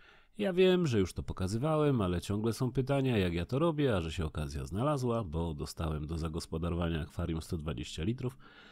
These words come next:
Zaokrąglam, bo te panoramiczne szyby powodują u mnie przypomnienie o matematyce,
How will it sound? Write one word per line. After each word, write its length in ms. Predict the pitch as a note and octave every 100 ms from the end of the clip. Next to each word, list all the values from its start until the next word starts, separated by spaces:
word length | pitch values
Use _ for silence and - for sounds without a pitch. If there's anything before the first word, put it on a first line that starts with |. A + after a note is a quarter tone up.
| - - -
Zaokrąglam, 760 | C#3+ D3 C#3 D#3 C3 F#2+ F2
bo 100 | G2
te 140 | G2+ F#2
panoramiczne 760 | - C#3 C3+ B2+ B2+ - A#2
szyby 260 | - B2 A2+
powodują 560 | A2 G#2 A2 A2 A2
u 160 | F#2 G#2
mnie 220 | G#2 G2
przypomnienie 600 | - G2+ G2+ G2 G2 F2
o 60 | E2
matematyce, 840 | E2 D#2+ D#2 G#2 B2+ A#2+ -